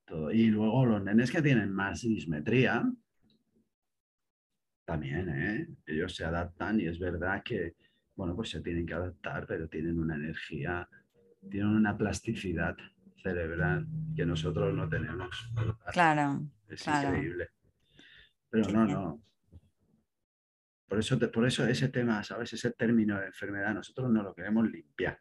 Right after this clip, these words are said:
Speaker 1: de golpe, porque no
Speaker 2: Mm.
Speaker 1: están enfermos,
Speaker 2: Ya.
Speaker 1: ¿sabes? Ellos tienen un patrón congénito que les hace que un fémur,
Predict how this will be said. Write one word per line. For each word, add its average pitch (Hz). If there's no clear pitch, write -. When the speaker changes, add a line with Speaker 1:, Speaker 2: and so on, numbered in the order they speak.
Speaker 1:
de 80
golpe, 73
porque 82
no 87
Speaker 2:
Mm. -
Speaker 1:
están 98
enfermos, -
Speaker 2:
Ya. 156
Speaker 1:
¿sabes? -
Ellos 107
tienen 113
un 110
patrón 110
congénito 117
que 110
les 90
hace 104
que 92
un 110
fémur, 117